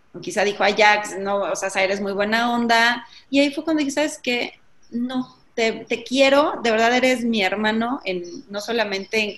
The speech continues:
en, en cuestión de, ya nos hemos hecho grandes amigos, pero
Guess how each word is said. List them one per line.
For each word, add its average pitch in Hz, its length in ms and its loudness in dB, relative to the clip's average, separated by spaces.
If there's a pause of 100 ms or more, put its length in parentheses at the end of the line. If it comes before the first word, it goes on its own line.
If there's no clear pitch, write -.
en, 175 80 -6
en 160 40 -12
cuestión 185 460 -6
de, 190 280 -2
ya 208 120 4
nos 220 160 -2
hemos 208 220 -6
hecho 190 160 -10
grandes 190 200 -8
amigos, - 400 -8 (760)
pero 196 1200 0